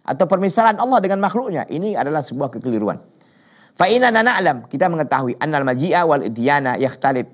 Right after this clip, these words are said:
haitsu hatta binisbati lil makhluk. Maka kita, sesungguhnya kita mengatakan, ya, sesungguhnya kita mengatakan bahwa, eh, kita mengetahui ya bahwasanya al-maji' wal ityan, datang dan ityan itu berbeda.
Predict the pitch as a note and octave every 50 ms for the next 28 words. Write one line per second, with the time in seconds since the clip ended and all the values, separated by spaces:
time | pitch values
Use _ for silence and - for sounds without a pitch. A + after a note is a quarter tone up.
0 | - - - B2 B2+ A2+ - - A#2+ A#2+ - - - - - C3+ C3+ A2 - -
1 | B2 A2 G#2+ G#2+ B2 C3 B2+ - G#2+ G#2+ G2+ - C3+ B2+ A2 G2 F#2 - - F2+
2 | E2+ F2 - - - - _ _ _ _ - _ - - - - - - - -
3 | D#3+ F#3+ B3 C#4 C4 B3+ A#3 A#3 A3 G#3 F3+ E3 F3+ E3 G3+ G#3+ A#3+ B3 B3 G3+
4 | G3+ F#3 F#3 E3+ D#3 D3 B2+ D#3+ D3 C3+ - G#2 F2 - - _ _ _ _ -
5 | G#2+ C3+ F3 - - _ _ _ _ _ _ _ _ - - D3+ D3 D#3 F3 D#3+
6 | D#3 C#3 A#2 B2+ G#2+ D3+ E3+ A3 A#3+ - - - D#3 C#3 D3+ D#3 C#3+ A2+ - A2
7 | G#2 - - G3 D3+ A2+ G2 F2+ A#2 D#3+ G#3+ B3+ C4 - _ _ _ _ _ _
8 | _ _ _ - - - G1+ G#1+ A1 A1+ A1+ A1+ - - F3+ E3+ A3+ A3 A3 G#3
9 | F#3 - G3 F3+ F3+ A3+ A#3+ G3 D3+ D3+ D3 C#3 C3+ C3+ C3 - C3 A#2+ D3 F#3+
10 | A3 - - E3+ E3+ E3 E3 E3 D#3 D#3 G#3+ A3+ F3 - - - - _ _ _
11 | _ _ _ _ - B2+ C#3 C#3 D3 C3 - C#3+ D#3+ D#3 C#3 A#2+ A2 A#2+ C3+ C3
12 | B2+ B2 - D#3+ A#2+ A#2+ C3+ C3+ B2+ B2 - B2 G#2+ - G#2+ G#2 G2 A#2 C3 -
13 | E3 D#3 A3 A3 G3 E3 D3+ F#3 G#3 F#3+ D3+ B2 - -